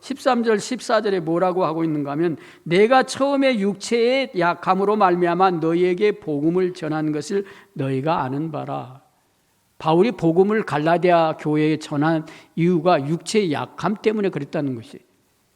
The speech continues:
그러니까 열심히 전도 활동을 하고 선교 여행을 하던 바울이 육신이 연약해져서 한 곳에 머물러서 있을 수밖에 없는 그런 상황에서 갈라디 교회, 갈라디아 성도들에게 복음을 전했다고 하는 것을 우리에게 암시하는 것이죠.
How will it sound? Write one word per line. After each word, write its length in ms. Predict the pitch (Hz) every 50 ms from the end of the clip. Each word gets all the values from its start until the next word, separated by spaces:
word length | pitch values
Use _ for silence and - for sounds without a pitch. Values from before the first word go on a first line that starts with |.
| _ _ _ -
그러니까 400 | 208 202 220 220 240 220 170 165
열심히 760 | 170 190 240 285 262 - - 262 247 269 277 269 254 208 - - - - _
전도 520 | - - 180 185 214 220 214 240 240 226 196
활동을 440 | 214 202 - - 208 214 214 202
하고 220 | 180 185 190 202 185
선교 480 | - - 269 262 254 254 262 254 240
여행을 400 | 214 202 202 202 208 214 214 175
하던 400 | 185 208 233 262 269 247 220 -
바울이 640 | - - - 135 151 160 170 190 226 247 226 156 120 - - - - - _ -
육신이 580 | 180 226 233 208 - - 254 247 277 277 240
연약해져서 720 | 190 175 170 185 208 220 - 196 190 185 190 180 - 226 220
한 260 | - - 254 247 254
곳에 260 | 254 247 - 240 247
머물러서 960 | 240 208 170 156 151 160 170 190 214 214 208 180 - 196 190 175 160 143 - - - - - - - - _ _
있을 320 | 185 196 196 - 240 233
수밖에 420 | 196 - 214 - 208 202 202 - 214
없는 340 | 196 180 190 240 233 190 -
그런 320 | - 185 202 240 262 254
상황에서 720 | - - - 247 254 254 247 226 214 196 165 - 196 190
갈라디 460 | 190 - 147 147 151 160 156 165 165 160
교회, 360 | - 180 147 143 147 143 - -
갈라디아 560 | - 127 135 143 156 165 151 170 170 180 190 - - - - - -
성도들에게 800 | - - 240 247 254 247 220 214 202 180 185 156 156 151 165 160
복음을 400 | - - 135 139 135 156 180 196
전했다고 560 | 196 - 185 180 180 185 - 175 160 170 160
하는 160 | 151 165 156 143
것을 220 | 143 135 - 156
우리에게 360 | 127 123 131 123 123 143 160
암시하는 580 | - 135 127 123 120 - - 147 151 160 156 143
것이죠. 360 | 127 117 - - _ -